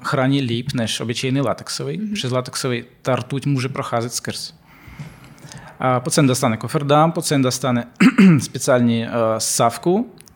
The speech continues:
Speaker 1: To nie ta intraoralna ssawka standardnie, ale ssawka, która ma promienier zgrubo piętnaście centymetrów,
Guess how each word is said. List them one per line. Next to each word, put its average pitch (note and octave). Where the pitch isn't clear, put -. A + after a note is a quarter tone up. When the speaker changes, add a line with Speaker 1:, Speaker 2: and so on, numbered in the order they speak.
Speaker 1:
To B2
nie D3
ta C3
intraoralna C3
ssawka A#2+
standardnie, B2+
ale B2
ssawka, B2+
która C#3
ma C3
promienier C3
zgrubo B2+
piętnaście C3+
centymetrów, C#3